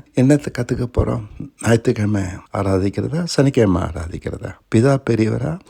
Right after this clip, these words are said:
குமாரன் பெரியவரா? பரிசுத்தாவி அந்நிய பாஷையோட பெறணுமா, வெறுமனை பெற்றா பரவாதா?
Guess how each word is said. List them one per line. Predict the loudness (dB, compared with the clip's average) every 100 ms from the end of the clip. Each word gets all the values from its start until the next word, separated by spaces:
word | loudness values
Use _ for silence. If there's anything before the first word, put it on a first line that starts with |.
| -6
குமாரன் | 0 2 2 0 -2
பெரியவரா? | -4 -4 -6 -10 -12
பரிசுத்தாவி | -4 -2 -2 -2 -2 0 -4 -6 -4
அந்நிய | 2 4
பாஷையோட | 4 0 0 0 0
பெறணுமா, | 0 0 2 0 0 -4 -10 -14 2
வெறுமனை | 6 6 6
பெற்றா | 4 -2 -2 -4
பரவாதா? | -6 -8 -6 -6 -6 -10 -14